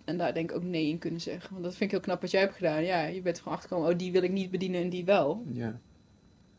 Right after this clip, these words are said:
Speaker 2: Ja, het is, het is, het is altijd heel verleidelijk. Want, "Oh, het is weer een podium en oh, da, da." Nee, joh, maar het is toch echt weer een dag of twee dagen werk voor anderhalf uur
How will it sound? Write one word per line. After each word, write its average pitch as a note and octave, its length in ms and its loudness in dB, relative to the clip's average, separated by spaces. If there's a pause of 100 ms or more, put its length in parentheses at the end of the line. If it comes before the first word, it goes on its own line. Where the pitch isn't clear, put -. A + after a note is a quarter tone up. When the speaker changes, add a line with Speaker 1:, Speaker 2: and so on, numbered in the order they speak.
(340)
Speaker 2:
Ja, B2 380 4
het - 160 -12
is, G#2+ 60 -8
het A2+ 260 -6
is, A#2 100 -6
het - 220 -10
is A#2+ 80 -4
altijd A2+ 220 2
heel A#2+ 100 4
verleidelijk. A2 420 0
Want, - 120 -10
"Oh, B2+ 80 -6
het C#3+ 100 -8
is C3+ 120 -4
weer C#3+ 120 -4
een D3 80 -2
podium C#3+ 380 0
en C3+ 100 -2
oh, C#3+ 140 -4
da, C#3+ 100 -4
da." D3 180 -4 (560)
Nee, G#2+ 180 -4
joh, - 180 -6
maar - 100 -8
het - 120 -10
is A2+ 80 -6
toch - 260 -8
echt - 180 -6
weer A2 220 -2
een G#2+ 140 -2
dag A2 220 0
of A2+ 60 -10
twee A2+ 260 0
dagen A2 280 0
werk A2+ 260 4
voor A2 400 -4
anderhalf A#2+ 420 -2
uur A2 240 0